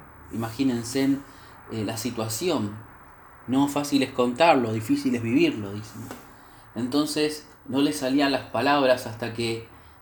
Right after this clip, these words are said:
eh, a mi abuela le salió gritar y a la hermana también. La madre viene con la luz, es decir, trae, este, un farolito prendido,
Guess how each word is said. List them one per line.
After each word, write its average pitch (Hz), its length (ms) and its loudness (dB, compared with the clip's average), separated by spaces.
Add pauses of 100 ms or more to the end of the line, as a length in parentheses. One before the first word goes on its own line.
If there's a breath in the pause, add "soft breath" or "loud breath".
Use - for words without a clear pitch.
(140)
eh, 113 300 -6
a 117 100 -6
mi 123 120 0
abuela 147 420 4
le 127 140 -2
salió 131 280 0
gritar 123 540 2 (220)
y 127 140 0
a 127 60 6
la 127 100 2
hermana 139 360 2
también. 135 420 0 (560 loud breath)
La 113 120 0
madre 135 540 4 (220 loud breath)
viene 143 340 4
con 123 180 2
la 123 100 2
luz, 147 420 0 (500)
es 123 200 -4
decir, 123 400 0 (360 loud breath)
trae, 147 460 4 (300)
este, 113 720 -2
un 135 140 2
farolito 131 600 2 (260)
prendido, 113 540 0